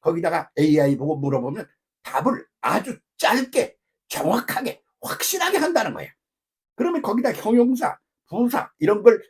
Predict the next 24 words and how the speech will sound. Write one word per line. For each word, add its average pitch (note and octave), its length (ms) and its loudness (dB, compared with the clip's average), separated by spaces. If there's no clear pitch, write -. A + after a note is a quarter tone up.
곁들여서 A#3 600 2
다시 - 280 -2
물어. C4+ 240 2
그러면 C4 460 2
그 D4+ 180 2
형용사, B3 800 0
부사 G3 480 -4
거기에 G3+ 380 2
걸맞도록 C4 760 -2
또 F#4+ 260 4
변화된 C#4+ 720 6
그런 B3 240 0
답변을 A#3+ 420 4
준다는 F3+ 380 -2
거야. A#2 180 -4
그게 D4+ 340 0
에이아이 A3+ 380 8
보고 F#3 220 0
물어보면 E3 520 -2
선생-, F#3+ 360 -8
음, D#3+ 140 -4
목사님 F#3 440 0
보고 D#3 140 -4
물어보는 C#3+ 440 2